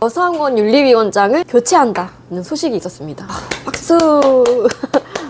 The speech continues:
썰이 찔러! 이 채널A에서 오늘 단독 기사가 나왔어요. 국민의힘이 여상원 윤리위원장을 교체하고 다음 달 십이월 새 윤리위원장을 임명하기로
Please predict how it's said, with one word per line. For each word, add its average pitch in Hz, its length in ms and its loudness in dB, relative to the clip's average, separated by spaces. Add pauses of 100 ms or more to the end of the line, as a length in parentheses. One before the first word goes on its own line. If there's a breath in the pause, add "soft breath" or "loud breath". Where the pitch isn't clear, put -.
썰이 320 360 2
찔러! 415 760 2
이 440 100 2
채널A에서 427 640 4
오늘 208 140 -4
단독 226 280 -4
기사가 254 300 0
나왔어요. 160 480 -6
국민의힘이 294 720 0 (220)
여상원 285 480 4
윤리위원장을 220 640 0
교체하고 226 720 4
다음 381 300 0
달 208 340 2
십이월 226 760 0 (140)
새 370 280 4
윤리위원장을 247 680 4
임명하기로 240 540 2